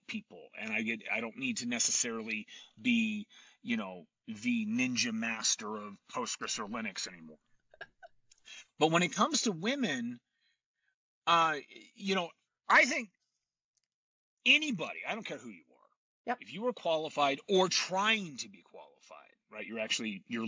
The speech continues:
Speaker 1: you're a learner still. Uh,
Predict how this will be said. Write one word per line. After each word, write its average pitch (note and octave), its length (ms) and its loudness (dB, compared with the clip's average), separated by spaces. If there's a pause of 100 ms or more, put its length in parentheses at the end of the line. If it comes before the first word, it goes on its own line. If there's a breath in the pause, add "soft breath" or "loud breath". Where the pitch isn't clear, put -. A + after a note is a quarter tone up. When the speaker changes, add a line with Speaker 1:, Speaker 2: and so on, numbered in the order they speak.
(140)
Speaker 1:
you're C3 220 4
a C3 80 6
learner B2 460 0
still. - 360 -2 (800 loud breath)
Uh, C3 240 4